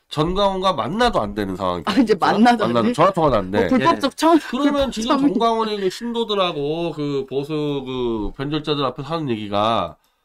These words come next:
Speaker 1: 공천을 자기가 절반을 가져오겠다 얘기했는데
Speaker 2: 네.
Speaker 1: 전광훈만 만나도 안 되고 통화도 안 되는데 무슨 공천을 가져옵니까, 이거?
Speaker 2: 네.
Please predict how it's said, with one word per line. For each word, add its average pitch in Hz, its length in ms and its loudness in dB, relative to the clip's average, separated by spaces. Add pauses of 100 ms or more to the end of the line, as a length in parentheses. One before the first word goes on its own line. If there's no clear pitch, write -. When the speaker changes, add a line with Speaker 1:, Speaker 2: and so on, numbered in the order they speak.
(280)
Speaker 1:
공천을 233 680 -2
자기가 160 320 0 (140)
절반을 147 320 0
가져오겠다 127 420 -4
얘기했는데 90 420 -4
Speaker 2:
네. 95 520 -6 (340)
Speaker 1:
전광훈만 202 560 0
만나도 180 560 0
안 156 140 0
되고 160 240 -4
통화도 175 280 -2
안 160 120 -4
되는데 156 260 -2
무슨 127 260 -4
공천을 123 320 -4
가져옵니까, 87 520 -6
이거? 76 120 -8
Speaker 2:
네. 85 440 -10